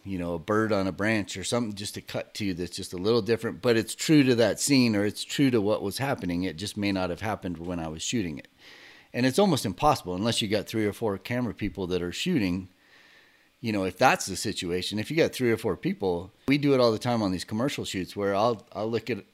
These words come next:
you know, some of the crew and I'll be like, "Okay, you're shooting wide,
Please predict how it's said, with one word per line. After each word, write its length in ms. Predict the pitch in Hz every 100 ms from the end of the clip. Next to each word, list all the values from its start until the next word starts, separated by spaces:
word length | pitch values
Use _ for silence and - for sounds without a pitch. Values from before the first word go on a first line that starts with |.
| -
you 140 | 98
know, 180 | 85 80 - _ _
some 240 | - 117
of 80 | 101
the 60 | 95
crew 260 | 139 151
and 100 | 104
I'll 60 | 90
be 100 | 90
like, 200 | 82 82
"Okay, 200 | 71 107
you're 220 | 95 117
shooting 300 | - 165 120
wide, 440 | 117 117 117 110